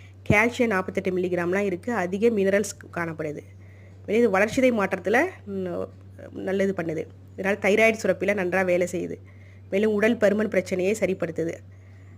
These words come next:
ஹெச் டி எல் நல்ல கொலஸ்ட்ராலை உற்பத்தி பண்ணுது. தாய்ப்பாலை போல சுத்தமானது இளநீர். அதனால இதுல அதிகமா நோய் எதிர்ப்பு சக்தி அதிகமா உள்ளது. மேலும், இன்சுலினின் சுரப்பை வந்து மேம்படுத்தி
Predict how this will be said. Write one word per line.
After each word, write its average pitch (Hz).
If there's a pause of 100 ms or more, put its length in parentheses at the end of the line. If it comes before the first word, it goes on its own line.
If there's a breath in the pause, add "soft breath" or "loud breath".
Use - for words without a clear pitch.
(240 loud breath)
ஹெச் 208
டி 254
எல் 226
நல்ல 208
கொலஸ்ட்ராலை 202 (200 loud breath)
உற்பத்தி 196
பண்ணுது. 165 (520 loud breath)
தாய்ப்பாலை 233
போல 214
சுத்தமானது 208
இளநீர். 180 (600 loud breath)
அதனால 190
இதுல 220
அதிகமா 220
நோய் 226
எதிர்ப்பு 202
சக்தி 185
அதிகமா 190
உள்ளது. 170 (560 loud breath)
மேலும், 220
இன்சுலினின் 247
சுரப்பை 208
வந்து 190
மேம்படுத்தி 190